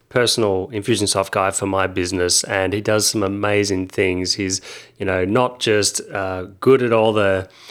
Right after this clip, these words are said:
you know, the conversion aspect of email, but he really gets down to the technical implementation side of things. Like, he really knows how to integrate – everything from, you know, your email to your website and everything else that connects to it. So,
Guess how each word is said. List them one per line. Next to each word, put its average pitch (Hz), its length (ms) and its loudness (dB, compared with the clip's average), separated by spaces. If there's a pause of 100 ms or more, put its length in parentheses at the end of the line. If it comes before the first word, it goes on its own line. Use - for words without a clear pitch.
(120)
you 120 80 -4
know, 95 140 2
the 98 140 0
conversion 104 480 2
aspect 101 380 -2
of 92 100 0
email, 98 400 2
but 98 160 -2
he 107 160 -2
really 131 560 2 (100)
gets 107 260 0
down 98 260 -2
to 98 140 -8
the 90 200 -2
technical 104 680 -2
implementation 90 1000 -2
side 87 300 2
of 85 80 -6
things. 87 260 -6
Like, 87 160 -4
he 104 60 -2
really 101 280 2
knows 90 280 0 (560)
how 127 180 0
to - 180 -4
integrate – 101 680 0 (320)
everything 110 480 2
from, 95 540 0
you 107 100 -4
know, 95 120 0
your 92 160 0
email 110 260 2
to - 80 -2
your 92 100 2
website 95 360 0
and 95 100 -2
everything 95 300 -2
else 101 180 -2
that - 80 -4
connects 95 340 0
to 98 120 -2
it. - 180 -6
So, 151 300 4